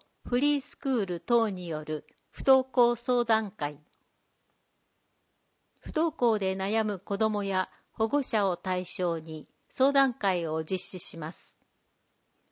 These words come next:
一人一人の社会的自立や学校生活の再開に向けた支援を行います。日時、六月十日土曜、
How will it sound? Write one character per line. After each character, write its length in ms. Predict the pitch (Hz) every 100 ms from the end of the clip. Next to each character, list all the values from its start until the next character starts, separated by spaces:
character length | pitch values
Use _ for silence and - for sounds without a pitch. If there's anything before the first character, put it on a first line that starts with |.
| _
一 240 | - 262
人 140 | 269 269
一 260 | - 277 277
人 180 | 247
の 280 | 175 156 151 -
社 220 | - 214
会 260 | 254 247 247
的 220 | 233 226
自 220 | 196 214
立 320 | 220 208 -
や 240 | 190 185 - _ _ _ -
学 260 | 202 -
校 200 | - 302
生 220 | 269 269 262
活 320 | 233 - 165
の 140 | 156
再 280 | 151 214 214
開 260 | - 208 202
に 160 | 190
向 140 | 190 196
け 160 | 190
た 200 | 190 185
支 240 | - - 208
援 240 | 190 175
を 180 | 165 -
行 240 | - - 180
い 240 | 165 165
ま 140 | 151
す。 260 | - - _ _ _ _ _ _ _ _ _ _ _ _ _
日 300 | 269 277 226
時、 240 | - 151 - _ _ _ _ _
六 280 | 214 214 254
月 360 | 247 240 - -
十 200 | 233 226
日 300 | - 196 - 180
土 180 | 202
曜、 380 | 220 226 185 -